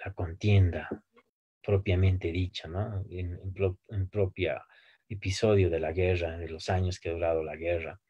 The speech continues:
Después de esto vamos a llegar a, a otras, a otros reconocimientos que han sido posguerra, ¿no? Y que son únicos, porque además estas piezas ahora quizás podamos comprender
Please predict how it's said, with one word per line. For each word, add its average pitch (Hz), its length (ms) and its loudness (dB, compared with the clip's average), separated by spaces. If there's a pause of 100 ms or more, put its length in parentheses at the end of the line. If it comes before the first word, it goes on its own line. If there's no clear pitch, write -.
(460)
Después 139 400 4
de 131 120 6
esto 135 280 2
vamos 101 440 4
a 90 300 -4 (240)
llegar 92 420 2
a, 87 300 -4 (360)
a 95 140 -4
otras, 98 520 -2
a 101 340 -6
otros 101 220 -2
reconocimientos 95 1080 0 (760)
que 117 80 2
han 110 100 0
sido 104 260 0
posguerra, 95 640 2
¿no? 98 300 -2 (140)
Y 104 140 -6
que 92 360 0
son 185 240 -4
únicos, 185 460 2
porque 104 220 0
además 143 300 2 (360)
estas 156 340 2
piezas 143 880 2
ahora 127 340 4
quizás 120 360 0
podamos 117 580 0 (220)
comprender 104 640 0